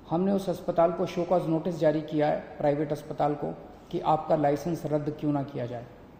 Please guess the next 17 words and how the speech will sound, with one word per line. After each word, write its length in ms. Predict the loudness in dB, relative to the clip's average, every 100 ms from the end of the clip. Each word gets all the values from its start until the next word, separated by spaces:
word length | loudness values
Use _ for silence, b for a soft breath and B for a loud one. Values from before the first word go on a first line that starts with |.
| -20 -20 -20 -20 -18 0
अगर 200 | 8 8
किसी 280 | 8 8 10
भी 120 | 12
अस्पताल 440 | 10 10 8 10 10
के 100 | 8
अंदर 240 | 6 6
कोई 260 | 10 10 10
भी 120 | 8
patient 440 | 8 6 6 6 8
आता 200 | 8 8
है 60 |
और 80 | 8
वो 120 | 6
कोविड 360 | 4 6 6 6
निकल 320 | 4 4 4
आता 240 | 4 2
है, 180 | 0 -2